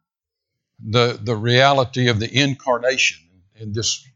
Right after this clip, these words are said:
vast spiritual world. And when we say to either the religious skeptic or say to the secular skeptic, you know,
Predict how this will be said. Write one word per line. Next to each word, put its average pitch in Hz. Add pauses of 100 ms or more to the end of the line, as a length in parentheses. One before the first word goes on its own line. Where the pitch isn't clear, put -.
(140)
vast 131
spiritual 123
world. 95 (2500)
And 147 (140)
when 156
we 147
say 185 (540)
to 156
either 165
the 113 (160)
religious 151
skeptic - (540)
or 120
say 170
to 151
the 120
secular 180
skeptic, 151 (960)
you 135
know, 135